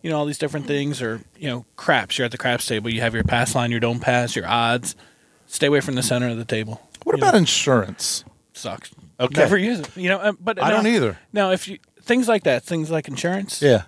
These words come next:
Speaker 1: If you make the decision never to take insurance, you, you never have to worry about it. You'll always be ahead.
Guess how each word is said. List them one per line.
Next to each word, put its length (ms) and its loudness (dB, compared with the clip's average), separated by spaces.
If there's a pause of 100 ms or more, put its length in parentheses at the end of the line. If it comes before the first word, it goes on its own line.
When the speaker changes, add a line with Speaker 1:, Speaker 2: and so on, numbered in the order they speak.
(140)
Speaker 1:
If 140 -12
you 100 0
make 160 2
the 100 -2
decision 440 0
never 180 4
to 140 0
take 240 0
insurance, 420 -2
you, 120 -18 (300)
you 80 -6
never 160 0
have 140 2
to 80 0
worry 100 4
about 180 2
it. 40 0
You'll 100 2
always 240 2
be 140 2
ahead. 220 -2